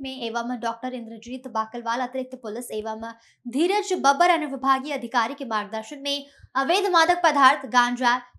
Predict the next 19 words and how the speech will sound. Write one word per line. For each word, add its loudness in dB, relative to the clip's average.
चरस, 8
अफीम 0
के -4
रोकथाम -2
व -6
धरपकड़ -6
अभियान -4
के -6
तहत 2
निरीक्षण 2
कमलेश 0
सिंहार 0
थाना 0
प्रभारी -4
मनावर 6
के 0
कुशल -4
निर्देशन -6
में 0